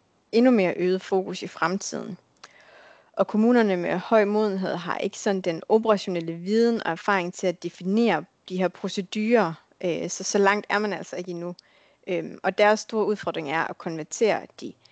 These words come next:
strategiske målsætninger til et mere operationelt og handlingsorienteret niveau, og begynde at få det ind som noget, man, man gør, øhm, på en bestemt måde. Øhm,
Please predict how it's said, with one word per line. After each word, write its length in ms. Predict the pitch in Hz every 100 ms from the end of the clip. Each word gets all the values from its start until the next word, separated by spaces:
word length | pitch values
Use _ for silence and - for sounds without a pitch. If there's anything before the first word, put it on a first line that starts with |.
| _ _
strategiske 720 | - - - 294 247 214 220
målsætninger 720 | 208 208 - 214 190 180 185 -
til 160 | -
et 80 | 180
mere 240 | 185 190 -
operationelt 640 | 208 202 190 - 165 156 -
og 60 | 165
handlingsorienteret 880 | - 196 208 202 - - - - -
niveau, 380 | - 202 240 254 -
og 80 |
begynde 400 | 185 185 190 190
at 80 | 190
få 120 | -
det 120 | 170 -
ind 180 | 202 165
som 180 | - 165
noget, 260 | 165 175
man, 240 | 175 165 170 - - _
man 140 | - 175
gør, 360 | 170 170 185 - -
øhm, 460 | 175 160 165 160 175 _ -
på 80 | -
en 100 | 165
bestemt 380 | 165 - 185 170
måde. 340 | 165 165 170 - _ _ _ _ _ _ _ _ _ _ _ - _ _ _ _ _ _ _
Øhm, 600 | 185 175 170 156 - -